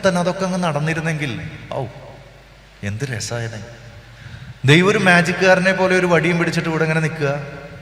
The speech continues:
നമ്മൾ വന്ന് ചോദിക്കണ വശം തന്നെ, "എന്താ നിനക്ക് വേണ്ട?" "എൻ്റെ പ്രശ്നം." വടി കറക്കുന്നു, കാര്യം നടക്കുന്നു, ഇറങ്ങിപ്പോകുന്നു, കലക്കിയനെ. പക്ഷെ ഇതൊന്നുമല്ല സംഭവിക്കുന്നത്. അത് ജീവിതമല്ല, അത് സ്വപ്നമാണ്.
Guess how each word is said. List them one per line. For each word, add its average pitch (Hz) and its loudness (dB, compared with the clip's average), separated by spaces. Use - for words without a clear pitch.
നമ്മൾ 143 6
വന്ന് 160 2
ചോദിക്കണ 156 0
വശം 147 -2
തന്നെ, 139 -2
"എന്താ 139 4
നിനക്ക് 175 0
വേണ്ട?" 147 2
"എൻ്റെ 123 0
പ്രശ്നം." 104 -6
വടി 127 2
കറക്കുന്നു, 151 0
കാര്യം 117 4
നടക്കുന്നു, 135 -2
ഇറങ്ങിപ്പോകുന്നു, 117 -4
കലക്കിയനെ. 120 -2
പക്ഷെ - -10
ഇതൊന്നുമല്ല 165 -2
സംഭവിക്കുന്നത്. 117 -4
അത് 113 -6
ജീവിതമല്ല, 110 -2
അത് 98 -6
സ്വപ്നമാണ്. 95 -6